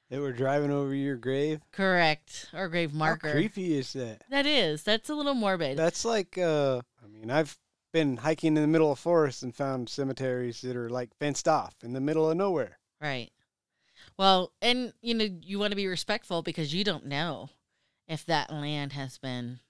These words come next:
Speaker 2: cursed or has some sort of protection spell that curses you. You know, and to be honest, I've been to Italy where,
Speaker 1: Mm-hmm.
Speaker 2: and I think even England does this,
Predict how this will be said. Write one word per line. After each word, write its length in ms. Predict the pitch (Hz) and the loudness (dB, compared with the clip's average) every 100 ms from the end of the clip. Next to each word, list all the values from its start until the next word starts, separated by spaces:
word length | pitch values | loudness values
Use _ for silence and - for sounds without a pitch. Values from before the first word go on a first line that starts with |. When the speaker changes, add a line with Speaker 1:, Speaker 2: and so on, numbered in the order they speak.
| _ _ _ _ | _ _ _ _
Speaker 2:
cursed 720 | - 170 165 - - - - _ _ _ _ - | -4 -2 -2 -2 -4 -6 -10 _ _ _ _ -10
or 80 | |
has 200 | 151 160 | -2 -2
some 120 | - 156 | -2 -6
sort 180 | 160 | -4
of 80 | 147 | -6
protection 480 | - - 160 - 165 | -6 -6 -4 -4 -6
spell 340 | - 151 143 | -4 0 0
that 180 | 143 139 | 0 -4
curses 500 | - 151 - 160 139 | -6 -8 -6 -6 -4
you. 420 | 147 139 135 135 143 _ _ _ _ _ _ _ _ - | -4 -2 -2 -4 -10 _ _ _ _ _ _ _ _ 0
You 100 | 196 | 4
know, 100 | 190 | 4
and 300 | 185 214 208 202 | 2 -2 -2 -4
to 120 | - | 0
be 180 | 202 196 | 2 4
honest, 540 | 208 302 240 170 170 - | 6 6 4 0 -4 -6
I've 180 | 170 185 | -2 2
been 180 | 180 196 | 2 2
to 160 | 202 220 | 2 2
Italy 520 | 190 160 151 180 - _ | 2 2 0 -4 -8 _
where, 520 | 175 170 170 165 160 151 _ _ _ _ _ - | -12 -4 -2 0 -2 -6 _ _ _ _ _ -6
Speaker 1:
Mm-hmm. 20 | |
Speaker 2:
and 180 | 190 175 _ | -4 -4 _
I 80 | 160 | -10
think 280 | 151 226 214 | -4 -4 -4
even 220 | 185 160 | -4 -4
England 380 | 180 214 202 147 | -4 -2 -2 -2
does 220 | 143 139 | -2 -4
this, 420 | - 147 151 - | -4 -6 -6 -10